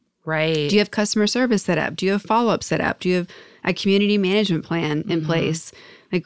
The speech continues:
Speaker 2: w-, w-, what are you doing it for? If it's just to boost, um, likes or follows or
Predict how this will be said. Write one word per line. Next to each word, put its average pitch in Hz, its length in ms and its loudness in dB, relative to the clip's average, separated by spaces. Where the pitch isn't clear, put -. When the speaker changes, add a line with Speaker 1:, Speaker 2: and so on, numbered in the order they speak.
Speaker 2:
w-, - 160 -4
w-, 165 380 -4
what 196 280 2
are 240 40 0
you 226 160 2
doing 180 300 4
it 165 120 -2
for? 143 440 -2
If 180 120 0
it's 180 180 -2
just 190 320 0
to 202 120 2
boost, 175 680 0
um, 170 560 0
likes 185 380 2
or 160 80 2
follows 175 580 2
or 160 380 0